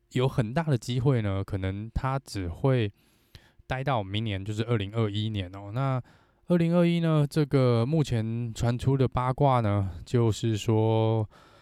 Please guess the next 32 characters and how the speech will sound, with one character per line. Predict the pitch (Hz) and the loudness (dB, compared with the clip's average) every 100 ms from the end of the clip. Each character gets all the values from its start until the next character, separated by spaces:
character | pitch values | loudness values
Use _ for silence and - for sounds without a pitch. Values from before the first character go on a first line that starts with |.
| _ - | _ -4
明 | 143 | -2
年 | 160 143 | 0 -2
Hamilton | 127 147 147 110 101 | -2 0 0 2 0
应 | 101 120 120 | 0 -4 -4
该 | 123 120 | -2 -2
就 | 117 117 | 2 2
会 | 110 | 4
退 | - 120 95 | 4 2 2
休， | 104 98 104 107 | 0 -2 -2 -4
那， | 107 101 98 98 95 95 92 - _ - | -2 0 0 -2 -2 -2 -6 -10 _ -4
呃， | 101 95 | -2 0
Mercedes | 101 - 147 143 98 - - | -4 -4 -4 -2 -4 -6 -8
很 | 104 107 | -6 -2
有 | 127 135 | 0 0
可 | 107 | 0
能 | 95 104 | 0 0
在 | |
明 | 117 101 113 | -2 -2 -4
年， | 101 95 | -4 -4
就 | 104 | -6
是 | 98 101 98 - _ _ - | -4 -2 -2 -6 _ _ -4
在 | 131 | 2
二 | 147 | 4
零 | 120 | 4
二 | 127 131 123 | 2 2 2
二 | |
年 | 101 92 | 2 -2
呢， | 95 | -2
签 | 95 - 120 | -4 -4 -4
下 | 120 127 107 98 92 | -4 -4 -2 -2 -4
Max | 101 110 - | -6 -10 -8
Verstappen。 | 101 90 107 104 104 | -10 -8 -8 -6 -6